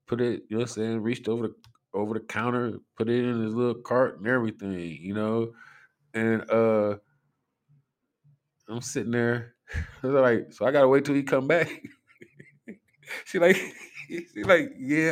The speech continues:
uh, he," I'm like, "Hold on." <laughs> I'm like, "No, <laughs> that's not how it go," right? This starts a whole thing, people, okay? Like, I don't know what to tell y'all, okay?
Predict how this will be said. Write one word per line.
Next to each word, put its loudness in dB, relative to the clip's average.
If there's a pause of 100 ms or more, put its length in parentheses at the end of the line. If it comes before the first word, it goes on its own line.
uh, 6 (240)
he," 2 (220)
I'm -2
like, 2
"Hold 6
on." 10
<laughs> -10
I'm -8
like, 0
"No, 4
<laughs> -12
that's 0
not 6
how 4
it 2
go," 0 (200)
right? 4 (680)
This -6
starts 4
a 4
whole 2 (520)
thing, -2
people, -6
okay? -6 (480)
Like, -2 (120)
I 0
don't 0
know 0 (1000)
what -6
to -12
tell 4
y'all, 2 (140)
okay? -4